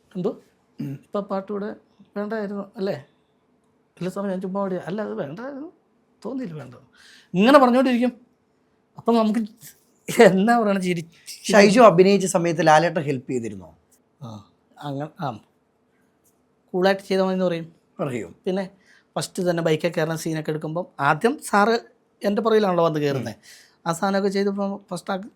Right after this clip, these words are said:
Speaker 1: ഇത്, ഇത് തന്നെ ഓക്കെ. അപ്പം സാറ് വന്നിട്ട് ആദ്യം വന്ന് പറയുന്ന സമയത്തൊക്കെ സാറ് തോളത്തൊക്കെ തട്ടി വളരെ കൂളാക്കിയിട്ടാണ് പോകുന്നത്.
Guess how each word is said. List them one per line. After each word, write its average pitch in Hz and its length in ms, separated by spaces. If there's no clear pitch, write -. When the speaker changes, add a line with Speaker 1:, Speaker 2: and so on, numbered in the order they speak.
Speaker 1:
ഇത്, 196 200
ഇത് 202 320
തന്നെ 196 120
ഓക്കെ. 190 300
അപ്പം 180 340
സാറ് 170 160
വന്നിട്ട് 165 480
ആദ്യം 175 280
വന്ന് 175 200
പറയുന്ന 165 400
സമയത്തൊക്കെ 165 480
സാറ് 156 320
തോളത്തൊക്കെ 151 380
തട്ടി 143 200
വളരെ 175 160
കൂളാക്കിയിട്ടാണ് 180 520
പോകുന്നത്. 117 240